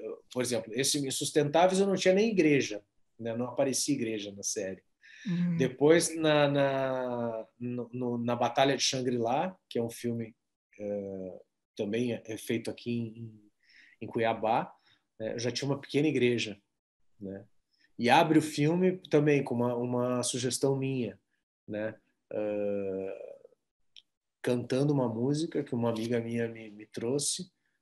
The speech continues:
Speaker 1: né? Ah, e aí eu ensaiei toda a figuração, então a câmera vai chegando perto da igreja e tá todo mundo cantando lá dentro, né? Isso não tava escrito. Foi uma sugestão minha que o diretor, e aí o que acontece?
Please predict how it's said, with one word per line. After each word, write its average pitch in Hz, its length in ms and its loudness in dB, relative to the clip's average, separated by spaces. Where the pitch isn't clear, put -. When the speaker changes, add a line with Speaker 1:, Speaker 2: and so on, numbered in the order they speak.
Speaker 1:
né? 113 400 -2
Ah, 113 520 2
e 117 120 -2
aí 120 140 4
eu 135 60 4
ensaiei 143 600 6
toda 151 200 4
a - 20 -4
figuração, 139 880 0
então 139 460 6
a 147 140 4
câmera 156 340 8
vai 147 140 8
chegando 147 540 4
perto 147 260 6
da 139 120 4
igreja 135 380 4
e - 40 -14
tá 147 100 -2
todo 143 180 0
mundo 156 140 -2
cantando 139 560 0
lá 101 80 -6
dentro, 92 260 -16
né? 92 100 -12
Isso 95 160 -8
não 127 100 -6
tava 143 140 4
escrito. 123 500 0
Foi 110 120 -2
uma 107 100 -2
sugestão 117 480 0
minha 131 380 2
que 139 80 -2
o 135 40 2
diretor, 127 640 2
e 147 140 10
aí 160 200 12
o 165 40 10
que 202 80 10
acontece? 165 760 8